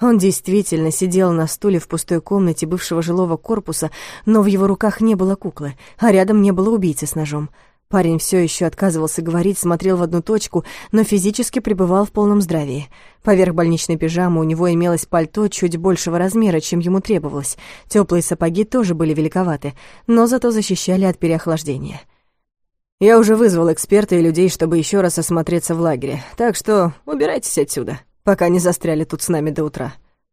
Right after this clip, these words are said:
потребовал Соболев. Чтобы разъехаться на узкой дороге, пришлось попыхтеть, но в итоге Игорь смог вывести Б М В,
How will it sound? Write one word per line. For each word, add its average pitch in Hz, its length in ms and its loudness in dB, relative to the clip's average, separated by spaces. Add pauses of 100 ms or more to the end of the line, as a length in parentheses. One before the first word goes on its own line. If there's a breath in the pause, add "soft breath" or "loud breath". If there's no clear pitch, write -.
(180)
потребовал 160 520 0
Соболев. 147 500 -8 (800)
Чтобы 220 340 0
разъехаться 196 580 2
на 180 160 2
узкой 185 260 -2
дороге, 175 380 -2
пришлось 208 400 -4
попыхтеть, - 640 -8 (300 loud breath)
но 294 100 2
в 262 80 2
итоге 254 320 2
Игорь 214 320 0
смог 233 380 -2
вывести 175 400 0
Б 165 140 -2
М 165 120 0
В, 202 180 0